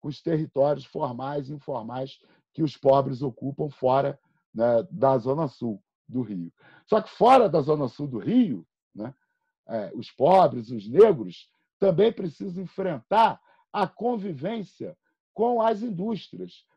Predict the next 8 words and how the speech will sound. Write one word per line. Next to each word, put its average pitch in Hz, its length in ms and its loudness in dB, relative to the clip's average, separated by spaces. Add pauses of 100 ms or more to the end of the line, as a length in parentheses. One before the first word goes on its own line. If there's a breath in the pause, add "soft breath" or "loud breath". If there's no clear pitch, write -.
(140)
com 190 80 -2
a 190 80 0
poluição, 202 840 -4 (320)
né? 117 200 -16 (260)
Quando, 220 260 2
por 214 200 0
exemplo, 156 440 -4
recentemente, 170 880 -4